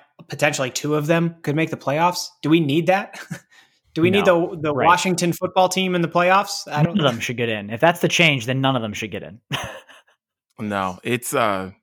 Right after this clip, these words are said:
Speaker 3: yeah, the, the N F L with sixteen teams in the playoffs, that's just, that's just stupid. And also, it turns a little into, like, N C A A tournament, like,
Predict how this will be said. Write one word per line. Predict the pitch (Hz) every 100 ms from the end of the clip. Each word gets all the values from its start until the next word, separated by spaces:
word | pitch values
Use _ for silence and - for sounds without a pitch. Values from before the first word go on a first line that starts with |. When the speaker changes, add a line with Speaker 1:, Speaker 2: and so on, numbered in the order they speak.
| -
Speaker 3:
yeah, | 123 139 113 -
the, | 123 120 117
the | 110 123 -
N | 143
F | 165 -
L | 135 117 95 98
with | 110 110
sixteen | - 165 - 165 135
teams | 120 120 104
in |
the | 87
playoffs, | 107 95 -
that's | 135
just, | - 147 - - _ - - _ -
that's | 185
just | - -
stupid. | - 120 104 101
And | 147
also, | 247 247 202 165 - _ _ _ _ _ _ _
it | 196 202
turns | 226 240
a | 214
little | 196 196
into, | 190 185 180
like, | 151 127
N | 135 151
C | 151
A | 139
A |
tournament, | 123 127 139 147 -
like, | 151 160 - -